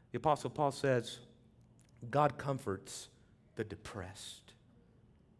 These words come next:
He knew what it meant to be depressed. Many of the letters that he wrote, he wrote in prison. That's why suffering is such a common context for Paul.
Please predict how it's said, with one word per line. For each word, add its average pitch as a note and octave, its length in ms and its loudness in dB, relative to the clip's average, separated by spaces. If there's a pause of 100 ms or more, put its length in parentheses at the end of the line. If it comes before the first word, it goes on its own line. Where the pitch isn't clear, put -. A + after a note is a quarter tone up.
He G3 120 4
knew C#3+ 120 2
what A2 140 2
it G#2+ 80 0
meant G#2+ 200 0
to A2+ 40 -8
be G2+ 100 -6
depressed. A#2 600 -6 (800)
Many D3 240 4
of C#3+ 80 2
the D#3 80 12
letters D#3 420 8
that C3 160 6
he C#3+ 80 4
wrote, C#3+ 260 8
he B2+ 60 2
wrote C3 220 2
in C3+ 80 0
prison. B2+ 420 -2 (400)
That's C#3+ 220 4
why D3 100 8
suffering C#3 540 2
is B2+ 100 0
such - 160 0
a C#3+ 40 0
common E3 520 4 (220)
context F3 540 -2
for D#3 100 -2
Paul. E3+ 400 -2